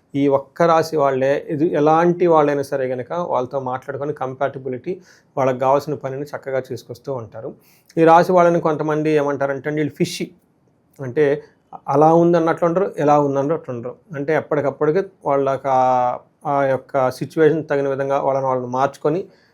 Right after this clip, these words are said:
చక్కగా ఎలాగో తానప్పకి ఇతరులను నొప్పింపక తప్పిందుకు తిరుగువాడు ధన్యుడు లాగా, వీళ్ళు ధన్యవంతులు అని చెప్పుకోవాలన్నమాట.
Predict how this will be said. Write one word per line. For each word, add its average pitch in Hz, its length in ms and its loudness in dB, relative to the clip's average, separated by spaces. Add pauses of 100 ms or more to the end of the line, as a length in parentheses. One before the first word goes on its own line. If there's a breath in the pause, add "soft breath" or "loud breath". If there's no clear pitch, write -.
(260 soft breath)
చక్కగా 147 360 2
ఎలాగో 139 340 0
తానప్పకి 139 520 0
ఇతరులను 139 260 -2
నొప్పింపక 135 580 -6
తప్పిందుకు 139 520 -6
తిరుగువాడు 135 520 -2
ధన్యుడు 131 380 -4
లాగా, 127 200 -2
వీళ్ళు 147 240 -2
ధన్యవంతులు 139 640 -2
అని 131 120 -8
చెప్పుకోవాలన్నమాట. 113 720 -12